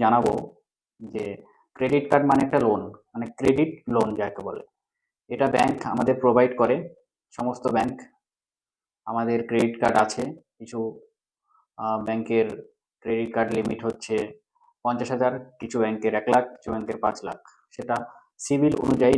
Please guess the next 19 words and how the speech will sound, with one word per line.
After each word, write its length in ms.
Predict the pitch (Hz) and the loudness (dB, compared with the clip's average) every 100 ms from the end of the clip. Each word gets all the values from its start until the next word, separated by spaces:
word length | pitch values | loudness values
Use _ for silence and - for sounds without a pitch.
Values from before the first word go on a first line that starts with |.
| 123 | 2
ডিপেন্ড 240 | 123 120 113 | -2 -2 -2
করে 140 | 107 120 - _ _ _ _ _ _ _ 117 | -2 -4 -8 _ _ _ _ _ _ _ -4
যে 80 | 113 113 | -4 0
কাকে, 280 | 113 113 123 123 - | 0 0 -2 -2 0
কোন 140 | 127 123 | 0 2
ব্যাংক 220 | 113 123 123 - - _ _ | 2 2 -2 -8 -20 _ _
কি 80 | 131 127 | -10 -6
ক্রেডিট 360 | 120 117 117 113 | -4 -2 -4 -4
কার্ড 160 | 120 113 - | -2 -2 -2
কত 100 | 120 120 | -4 -2
লিমিটের 320 | 113 113 113 107 | -2 0 -2 0
দেয়, 160 | 110 160 - _ _ - | 0 -2 -8 _ _ -8
সেটা 160 | 131 117 | -4 0
ব্যাংক 200 | 113 117 117 - | 0 0 -2 0
প্রোভাইড 260 | 113 117 113 | 2 4 2
করে 140 | 117 202 247 - _ _ _ _ _ _ _ _ _ - | 0 0 -2 -12 _ _ _ _ _ _ _ _ _ -6
আমাদেরকে, 520 | 113 113 117 113 - 135 - - - - 107 | -2 0 0 0 0 0 0 -8 -18 -12 -8
আহ, 380 | 107 104 104 104 - _ _ - | -6 -6 -6 -10 -14 _ _ -4
কার্ডটা 320 | 107 107 - | -2 0 -2